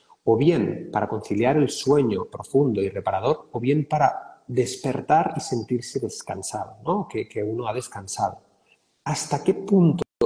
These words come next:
son nuestros hábitos nocturnos, em, la manera de modificar eso y de revertir esas cifras?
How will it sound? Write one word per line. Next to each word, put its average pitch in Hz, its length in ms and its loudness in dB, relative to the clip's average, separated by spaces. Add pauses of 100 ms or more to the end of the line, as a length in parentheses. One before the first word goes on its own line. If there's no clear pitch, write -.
(480)
son 127 800 0
nuestros 117 500 -6
hábitos 170 400 -2
nocturnos, 170 1040 -4 (500)
em, 107 840 2 (1300)
la 131 200 4
manera 135 360 4
de 139 100 4
modificar 120 640 2
eso 147 240 2
y 165 40 -2
de 131 80 -2
revertir 113 440 -6
esas - 280 -12
cifras? - 460 -10